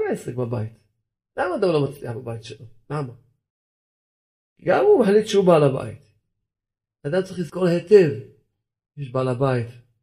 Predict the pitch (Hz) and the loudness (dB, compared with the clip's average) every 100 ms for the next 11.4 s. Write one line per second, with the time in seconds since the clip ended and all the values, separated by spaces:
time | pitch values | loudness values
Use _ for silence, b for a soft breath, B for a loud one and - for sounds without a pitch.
0 | _ 143 143 127 123 123 107 113 123 113 | _ -4 -2 -2 -8 -12 -14 -20 -20 -20
1 | 107 110 _ _ _ _ _ _ _ _ | -20 -20 _ _ _ _ _ _ _ _
2 | _ _ - 202 170 147 139 131 127 117 | _ _ -6 -2 -2 -2 -2 -4 -6 -8
3 | 120 127 135 113 _ _ _ _ _ _ | -8 -8 -8 -14 _ _ _ _ _ _
4 | _ _ _ _ - 131 - 190 180 170 | _ _ _ _ -18 -16 -4 -2 0 0
5 | 147 170 165 139 - 143 123 117 113 - | 2 2 0 -6 -8 -12 -12 -14 -18 -20
6 | _ _ _ _ _ _ _ _ _ _ | _ _ _ _ _ _ _ _ _ _
7 | _ _ - 113 110 214 208 180 - 151 | _ _ -10 -6 0 0 2 2 0 -6
8 | - 175 160 156 147 - 160 135 151 131 | -2 0 0 -2 -6 -6 -8 -6 -4 -6
9 | 120 - _ _ _ _ _ _ _ _ | -6 -18 _ _ _ _ _ _ _ _
10 | _ - 120 185 156 143 151 147 165 175 | _ -8 -2 0 0 -2 -2 0 0 0
11 | 190 226 214 | 0 -2 -2